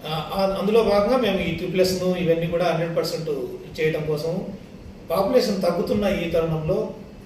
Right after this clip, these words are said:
అంటే పశు-, పశువుల సంఖ్య ఇటీవలే మనం ఒక సెన్సస్ తీసాం, అందులో కొంత తగ్గినట్టు కనిపిస్తుంది.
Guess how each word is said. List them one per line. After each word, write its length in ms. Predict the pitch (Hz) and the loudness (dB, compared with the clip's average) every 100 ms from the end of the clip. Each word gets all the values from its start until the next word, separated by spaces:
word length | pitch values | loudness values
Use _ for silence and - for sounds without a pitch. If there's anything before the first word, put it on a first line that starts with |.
| - - - | -16 -14 -12
అంటే 120 | - | -4
పశు-, 640 | 190 185 175 196 220 - 170 | -2 -2 -2 -6 -6 -4 -2
పశువుల 280 | 180 208 | 0 0
సంఖ్య 420 | 180 180 185 185 185 | 0 0 2 2 2
ఇటీవలే 420 | - 202 196 196 | -2 0 2 4
మనం 200 | 185 160 | 2 0
ఒక 340 | 147 143 - | 0 -4 -6
సెన్సస్ 420 | - 165 160 - - | -4 -4 -2 -4 -2
తీసాం, 420 | 160 185 226 - - - - - - - | -2 0 0 -4 -12 -18 -20 -20 -14 -4
అందులో 260 | 196 233 | 4 6
కొంత 180 | 226 190 | 6 2
తగ్గినట్టు 520 | 185 180 196 202 - | 0 0 2 0 0
కనిపిస్తుంది. 680 | 156 156 - 180 180 240 - | -2 -4 -4 -4 0 0 -2